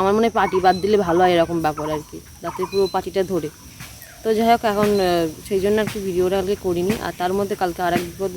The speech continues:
ঘটে গেছে। মানু, মানে আর কি পড়ে গিয়ে কেটে কুটে কী অবস্থা হয়েছে, মানে বলে না সেই, উম, মরার ওপর খাড়ার ঘা, সেরকম একটা ব্যাপার। তো যাই হোক, সে মানু তখন ঘুমাচ্ছে, মানে সেই টানে জ্বরও এসেছিলো। তো আমি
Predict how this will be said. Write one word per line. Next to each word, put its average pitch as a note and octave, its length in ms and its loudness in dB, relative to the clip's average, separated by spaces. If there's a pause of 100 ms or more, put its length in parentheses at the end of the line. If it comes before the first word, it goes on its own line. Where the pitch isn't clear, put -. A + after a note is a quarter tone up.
ঘটে F#3 200 -2
গেছে। G3 200 -2 (600)
মানু, F#3 240 2 (560)
মানে F#3 220 -2
আর F3+ 120 -2
কি G#3 60 -4 (140)
পড়ে F#3 280 4
গিয়ে G#3 160 4 (360)
কেটে F3+ 300 -2 (140)
কুটে F3+ 220 -2 (100)
কী G#3 100 -8 (140)
অবস্থা F#3 400 -4
হয়েছে, F#3+ 280 2 (500)
মানে F#3 160 -4
বলে G#3+ 180 4
না A#3 120 -2
সেই, A3+ 100 2 (260)
উম, F3+ 180 -2 (280)
মরার F#3+ 280 4
ওপর G#3 120 0 (100)
খাড়ার G#3 280 2
ঘা, A#3+ 120 2
সেরকম F#3 240 0
একটা E3+ 180 -2
ব্যাপার। D#3+ 180 -4 (680)
তো - 40 -8 (120)
যাই G#3 200 4
হোক, A3 100 2 (400)
সে - 80 -8 (140)
মানু F#3 160 2 (100)
তখন G#3+ 160 0 (100)
ঘুমাচ্ছে, G#3 420 -2 (240)
মানে F3+ 160 -4 (380)
সেই G3+ 200 2
টানে G#3 160 2 (140)
জ্বরও F#3+ 220 4 (100)
এসেছিলো। A3+ 340 -4 (580)
তো G#3 80 -4 (360)
আমি G#3+ 100 0